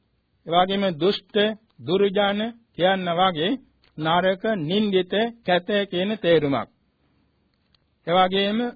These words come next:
කං කියන මේ නාම පදයෙන් කියවෙන්නේ හිස් තැන අවකාශය. අහස කියන එක හිස් තැනක්. කිසි දෙයක් නෑ අහස.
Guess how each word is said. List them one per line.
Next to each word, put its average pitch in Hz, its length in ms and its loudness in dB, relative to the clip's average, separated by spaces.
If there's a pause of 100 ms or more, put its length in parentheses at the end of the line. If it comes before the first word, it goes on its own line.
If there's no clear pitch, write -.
(760)
කං 190 260 4
කියන 214 320 -2
මේ 190 260 -2
නාම 165 340 -2
පදයෙන් 185 480 -2
කියවෙන්නේ 180 640 -2
හිස් 202 240 -4
තැන 175 240 -2
අවකාශය. 156 720 0 (760)
අහස 185 280 2
කියන 185 320 -4
එක 208 120 -4
හිස් 220 240 0
තැනක්. 156 360 -2 (100)
කිසි 170 240 -12
දෙයක් 190 280 0
නෑ 196 260 -4
අහස. 160 240 -4